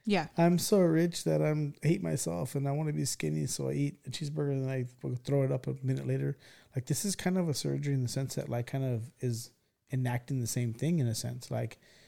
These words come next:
Speaker 2: you can't eat as much as you'd want to, but you, if you do, you're gonna throw it up.
Speaker 1: Yeah, you just, your body
Speaker 2: You're gonna
Speaker 1: just
Speaker 2: get sick.
Speaker 1: rejects it.
Speaker 2: See, I didn't know that. So I had no
Speaker 1: Mm-hmm.
Speaker 2: idea. I just figured, like, it would go through you, but it wouldn't feel good.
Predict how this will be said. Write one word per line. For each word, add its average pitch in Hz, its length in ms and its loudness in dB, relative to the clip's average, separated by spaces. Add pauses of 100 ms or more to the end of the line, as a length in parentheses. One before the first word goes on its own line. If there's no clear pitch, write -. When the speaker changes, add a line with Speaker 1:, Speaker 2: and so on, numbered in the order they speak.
(180)
Speaker 2:
you 127 160 -4
can't 143 720 -2 (720)
eat 170 200 2
as 123 140 2
much 117 500 -6
as 117 160 -4
you'd 127 160 -6
want 160 240 -2
to, 120 180 -2
but 120 240 -2
you, 131 80 -10 (160)
if 123 200 -2
you 117 80 -2
do, 143 200 0
you're 143 120 -2
gonna 117 120 -2
throw 120 180 -6
it 113 60 -4
up. 113 140 -8
Speaker 1:
Yeah, 180 180 0 (120)
you 185 120 -2
just, 175 240 -2
your 180 80 0
body 165 200 0
Speaker 2:
You're - 40 0
gonna 175 60 2
Speaker 1:
just - 100 -4
Speaker 2:
get 170 60 -4
sick. 165 100 -6
Speaker 1:
rejects - 260 -8
it. - 140 -8 (360)
Speaker 2:
See, 143 120 2
I 147 40 6
didn't 151 160 0
know 127 180 0
that. 120 240 -6 (100)
So - 140 -2
I 123 40 4
had 120 240 2
no 123 60 2
Speaker 1:
Mm-hmm. 117 80 0
Speaker 2:
idea. 113 220 -4
I 117 60 -2
just 127 160 -2
figured, 123 300 0
like, 107 300 -4 (760)
it 151 60 2
would 147 160 6
go 139 120 2
through 143 200 2
you, 139 200 4
but 127 120 2
it 123 60 0
wouldn't 123 320 -4
feel 123 180 -4
good. 120 300 -2